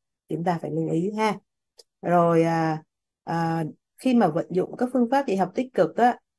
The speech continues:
nhằm phát triển phẩm chất nhằm phát triển năng lực cho học sinh thì ngoài cái tính vừa sức thì giáo viên chúng ta cần phải tính đến cái tính khả thi. Lưu ý ha, tính khả thi.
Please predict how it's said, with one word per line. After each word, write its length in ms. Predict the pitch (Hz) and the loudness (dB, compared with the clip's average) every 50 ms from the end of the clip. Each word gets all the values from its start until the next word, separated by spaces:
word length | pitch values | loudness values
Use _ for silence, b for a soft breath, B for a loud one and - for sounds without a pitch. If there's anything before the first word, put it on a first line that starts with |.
| _ | _
nhằm 280 | - 180 180 170 156 156 - | -4 -2 -2 -2 -2 -2 -2
phát 160 | 214 240 247 - | -2 -4 -4 -4
triển 280 | - - - - 185 190 | -6 -6 -4 -4 -4 -4
phẩm 120 | - - - 165 190 202 202 - | -4 -4 -4 -4 -6 -6 -6 -2
chất 220 | - 269 277 277 - _ _ _ _ _ _ _ _ _ _ _ _ _ _ - _ _ - | 0 0 0 0 -4 _ _ _ _ _ _ _ _ _ _ _ _ _ _ -20 _ _ -4
nhằm 300 | 190 196 190 170 165 160 - | 0 2 4 4 4 4 2
phát 120 | 240 247 - | 2 2 0
triển 200 | - 160 170 208 | -2 -2 -2 -2
năng 160 | 220 214 202 | -2 -2 0
lực 120 | 202 175 160 - | 0 -2 0 -2
cho 80 | 202 | -2
học 120 | 185 170 - | -2 -2 0
sinh 320 | - 240 226 220 208 214 - _ _ _ _ _ _ _ | 2 4 4 4 2 -4 -10 _ _ _ _ _ _ _
thì 240 | 202 196 180 165 160 | 2 4 4 4 4
ngoài 420 | 165 170 170 170 170 160 156 156 - | 2 0 0 0 0 0 0 -2 -2
cái 200 | - 214 226 226 | -4 -4 -4 0
tính 220 | - 233 247 269 262 | 2 2 2 2 2
vừa 220 | - 185 160 151 151 | 0 2 2 2 0
sức 240 | - - 294 359 359 - _ _ _ _ _ _ _ _ | 2 2 2 0 0 -2 _ _ _ _ _ _ _ _
thì 260 | - 196 185 165 156 156 | -2 2 2 2 2 2
giáo 240 | 170 175 196 233 233 - | 0 0 0 -2 -2 -2
viên 280 | 254 254 254 254 247 240 247 | -2 0 2 2 2 0 0
chúng 200 | - 233 254 254 | -2 -4 -2 0
ta 300 | - 247 247 254 247 240 - _ _ _ _ _ _ | 0 2 2 2 0 -2 -4 _ _ _ _ _ _
cần 280 | - 202 185 170 160 151 - | 0 0 0 0 -2 -4 -4
phải 260 | 170 160 - 170 - | -4 -4 -4 -6 -4
tính 280 | - 214 226 240 269 285 | -2 0 2 2 2 2
đến 420 | 254 240 233 240 254 294 330 349 339 - _ _ | 2 4 4 4 2 2 0 -2 -4 -8 _ _
cái 120 | - 294 294 - | -8 -6 -2 0
tính 180 | 277 294 339 339 | 2 2 2 2
khả 300 | - 233 - - - 247 247 | 0 -2 -2 0 0 -2 2
thi. 280 | - 285 285 262 240 - - _ _ _ _ _ _ _ _ _ _ _ _ _ _ | 2 2 2 2 0 -2 -6 _ _ _ _ _ _ _ _ _ _ _ _ _ _
Lưu 140 | 202 233 240 | 2 4 6
ý 200 | 233 226 240 254 | 6 6 4 2
ha, 200 | 277 262 254 240 247 - _ _ _ | 2 0 0 0 -2 -8 _ _ _
tính 220 | 208 220 247 302 - | -4 -2 -2 -2 -2
khả 200 | - 160 - - | -6 -6 -6 -6
thi. 340 | 185 - 226 220 220 190 208 | -2 2 4 4 4 2 -2